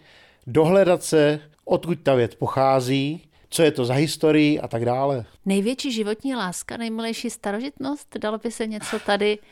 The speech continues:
Speaker 1: <laughs>
Speaker 2: najít?
Speaker 1: Víceméně je to sklo, porcelán a obrazy. Prostě za dobu třiceti let podnikání prostě najde se mraky věcí.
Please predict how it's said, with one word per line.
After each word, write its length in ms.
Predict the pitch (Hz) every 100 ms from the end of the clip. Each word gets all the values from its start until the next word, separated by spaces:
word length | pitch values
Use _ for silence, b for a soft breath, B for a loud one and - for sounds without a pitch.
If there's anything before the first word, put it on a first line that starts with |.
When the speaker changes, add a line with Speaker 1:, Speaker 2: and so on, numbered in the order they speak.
| B 160
Speaker 1:
<laughs> 280 | - 208
Speaker 2:
najít? 640 | 170 185 214 220 226 - 220 196
Speaker 1:
Víceméně 520 | 123 127 151 147 147
je 80 | 143
to 140 | 143
sklo, 480 | 120 - 123 127 123 _ -
porcelán 600 | 120 - 120 117 113 117
a 20 |
obrazy. 540 | 113 107 117 110 104 - _
Prostě 380 | - 139 - 147
za 160 | 127 151
dobu 580 | 151 151 165 180 165 - _
třiceti 480 | - 175 147 156 143
let 340 | 131 135 131 - - -
podnikání 960 | 143 131 135 135 131 131 127 127 120 - _
prostě 520 | 131 - - 127 120 B B B _
najde 280 | 127 143 156
se 160 | 151
mraky 320 | 135 123 - 117
věcí. 420 | 110 - 110